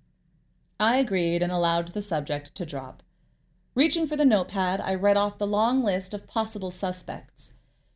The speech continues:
Jane helped me choose which of us five girls knew each person best and could get answers from them more easily than anyone else. When we were finished, Jane made phone calls to Lizzie and the others to set up a meeting the next morning at Emily's to go over our big plan.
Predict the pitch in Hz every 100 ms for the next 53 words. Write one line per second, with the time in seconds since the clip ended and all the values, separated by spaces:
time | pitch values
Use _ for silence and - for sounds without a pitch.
0 | - 214 226 226 240 240 233 226 - 254
1 | 208 170 190 196 180 175 - 185 180 180
2 | 185 180 220 208 196 - 220 - 214 196
3 | 165 165 147 202 - 202 196 175 196 202
4 | 247 220 190 170 156 151 175 175 196 202
5 | - 226 226 180 156 151 160 160 147 151
6 | 160 - - - - _ _ _ _ _
7 | _ - 240 277 359 403 202 165 233 -
8 | - - 240 269 254 233 233 233 233 240
9 | 196 180 - 180 170 147 175 202 185 185
10 | 180 - 151 151 180 - 214 - 202 202
11 | 202 220 226 196 175 175 - 196 190 156
12 | 151 214 226 156 - - - 190 196 180
13 | 175 156 139 151 143 - 156 139 143